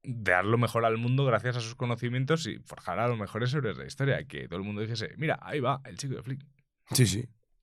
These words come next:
Speaker 1: O sea, más noble que esa causa no hay ninguna.
Speaker 2: No, no, a mí me, ya te digo. Sí, sí, hombre, Hércules es bueno. De, de crío, o sea, es que también estamos hablando que me has preguntado de crío.
Speaker 1: Claro, sí, sí, de crío es, es, es tal.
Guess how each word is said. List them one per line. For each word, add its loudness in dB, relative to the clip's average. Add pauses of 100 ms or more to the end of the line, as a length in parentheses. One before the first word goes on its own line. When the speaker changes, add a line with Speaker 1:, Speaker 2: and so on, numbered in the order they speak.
(380)
Speaker 1:
O -10
sea, 2
más 2
noble 4
que 0
esa -2
causa -2
no -2
hay -4
ninguna. -10 (760)
Speaker 2:
No, 4
no, 4
a -4
mí 0
me, 4
ya 0
te -2
digo. -2 (100)
Sí, 6
sí, 10
hombre, 2
Hércules 4
es 2
bueno. -4
De, -8
de 0
crío, 4
o 6
sea, 2
es 2
que 2
también 6
estamos 6
hablando 8
que 8
me 6
has 2
preguntado 4
de 6
crío. 4
Speaker 1:
Claro, 4
sí, 0
sí, 0
de 4
crío 4
es, 0
es, -4
es -4
tal. 2